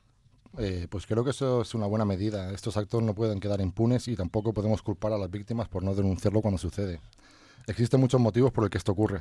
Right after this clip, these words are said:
El miedo a ser juzgado, culpabilizado por otros, la vergüenza, la represión del recuerdo o la experiencia negativa, no sentirse emocionalmente preparado,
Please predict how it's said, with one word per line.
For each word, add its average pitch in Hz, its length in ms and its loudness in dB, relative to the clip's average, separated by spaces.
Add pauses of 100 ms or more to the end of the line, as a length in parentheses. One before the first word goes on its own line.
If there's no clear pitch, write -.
(120)
El 98 100 -6
miedo 101 220 4
a - 20 2
ser 107 120 0
juzgado, 113 580 2
culpabilizado 98 640 0
por 101 140 0
otros, 120 420 2
la 104 60 -2
vergüenza, 107 640 0
la 101 100 -2
represión 98 560 -2
del 98 160 -2
recuerdo 110 640 0 (540)
o 117 80 -4
la 110 60 0
experiencia 107 420 -6
negativa, 98 500 -4
no 107 80 -2
sentirse 107 420 -2
emocionalmente 104 640 -2
preparado, 113 720 -2